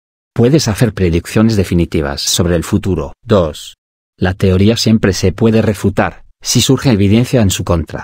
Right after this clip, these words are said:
Por ejemplo, una teoría comúnmente aceptada hasta mil novecientos tres era que nada más pesado que el aire podía volar. Eso es lo que evitó que el noventa y nueve por ciento de las personas condujeran sus carruajes por los acantilados y saltaran por las ventanas con alas pegadas a la espalda.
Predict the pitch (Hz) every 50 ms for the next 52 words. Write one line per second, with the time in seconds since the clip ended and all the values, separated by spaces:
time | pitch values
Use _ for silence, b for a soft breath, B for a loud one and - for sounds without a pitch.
0 | - _ - 98 98 92 92 117 107 92 - 87 78 76 - _ _ _ - 104
1 | 95 87 87 - - 98 92 92 95 98 92 92 - 87 95 98 92 98 107 104
2 | - 104 98 - - 87 - - 117 113 110 107 98 - 113 101 107 120 113 98
3 | 95 92 92 - 110 98 - 98 95 - - 104 101 98 - 117 101 107 101 -
4 | 101 95 101 104 107 101 104 107 - - 107 101 - - 117 120 110 98 - 95
5 | 90 92 104 107 120 113 - 110 107 104 104 95 92 90 87 80 76 73 - -
6 | - _ _ - 117 113 - 135 131 117 120 95 - 92 87 87 90 - 127 120
7 | - 98 87 87 82 85 87 85 - 87 87 87 98 110 120 107 113 110 90 -
8 | - 113 107 - 104 90 87 85 87 90 - - 87 - - - 101 113 - -
9 | - 95 92 98 90 - 107 90 90 87 - 104 92 - - 82 85 92 110 -
10 | 101 92 - - 107 98 95 92 - - 92 - 80 78 78 - 98 90 98 107
11 | 113 117 - 98 - - 95 87 - 107 104 110 110 107 98 - 98 90 92 98
12 | 92 - 85 82 80 - 107 104 113 127 131 - 95 90 92 90 90 92 90 -
13 | - 101 98 92 101 110 113 107 - 101 90 95 92 - - - 92 80 71 78
14 | 73 -